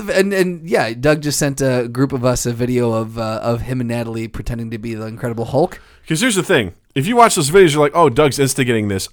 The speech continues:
Speaker 2: I'm videoing it after she in-, instigated it. Like,
Speaker 1: Right.
Speaker 2: we were down in the basement, and she had, like,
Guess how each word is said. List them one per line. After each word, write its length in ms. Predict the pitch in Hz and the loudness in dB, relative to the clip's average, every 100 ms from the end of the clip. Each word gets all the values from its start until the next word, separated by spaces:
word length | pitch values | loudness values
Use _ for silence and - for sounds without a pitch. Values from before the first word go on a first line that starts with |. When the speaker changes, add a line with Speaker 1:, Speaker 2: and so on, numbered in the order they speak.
| - | 0
Speaker 2:
I'm 220 | 165 208 | 2 4
videoing 360 | 208 190 180 170 | 4 6 6 4
it 120 | - | 2
after 400 | 104 113 127 131 | 4 4 4 -2
she 340 | 110 - 180 175 | -2 -2 2 4
in-, 140 | 117 | 2
instigated 580 | 123 113 - 101 92 90 | 0 -4 -2 -4 -4 -4
it. 80 | 82 | -4
Like, 140 | 151 | -2
Speaker 1:
Right. 80 | 113 | -2
Speaker 2:
we 80 | 139 | -2
were 140 | 202 | 0
down 260 | 165 156 156 | 0 2 4
in 60 | 143 | 2
the 80 | |
basement, 580 | 104 120 120 - 175 180 - - - | 2 2 0 -2 -4 -4 -8 -14 -10
and 80 | 123 | -8
she 180 | - 139 | -4 -2
had, 480 | 127 123 123 117 - | 0 0 0 -2 -4
like, 280 | 104 98 | -6 -6